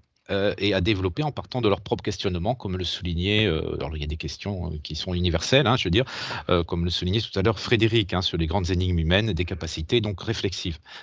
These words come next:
Se découvrir comme être pensant, c'est être capable donc déjà,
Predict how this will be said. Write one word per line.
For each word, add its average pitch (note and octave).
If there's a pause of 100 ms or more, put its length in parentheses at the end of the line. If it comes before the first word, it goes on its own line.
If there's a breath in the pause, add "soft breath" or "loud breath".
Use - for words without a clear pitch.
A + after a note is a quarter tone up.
Se -
découvrir F2+
comme F#2 (100)
être G2+
pensant, F#2
c'est -
être E2
capable F#2
donc F2
déjà, A#2+